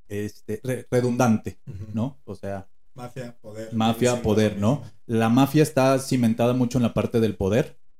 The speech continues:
Speaker 1: Este, eh, el, toda la parte de, de crimen es un medio para llegar al poder. Vamos a ver cómo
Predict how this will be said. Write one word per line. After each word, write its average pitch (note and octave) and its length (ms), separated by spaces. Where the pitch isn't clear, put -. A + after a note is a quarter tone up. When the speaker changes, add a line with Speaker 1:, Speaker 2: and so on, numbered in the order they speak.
Speaker 1:
Este, F#2+ 880
eh, F#2+ 360
el, F#2+ 540
toda B2+ 180
la B2 160
parte A#2+ 320
de, A2+ 140
de A2 260
crimen B2+ 360
es A#2+ 180
un A#2+ 120
medio A#2+ 320
para G#2 160
llegar G#2 280
al A#2 100
poder. A2 460
Vamos C#3+ 400
a C3 80
ver C3 460
cómo D#3 500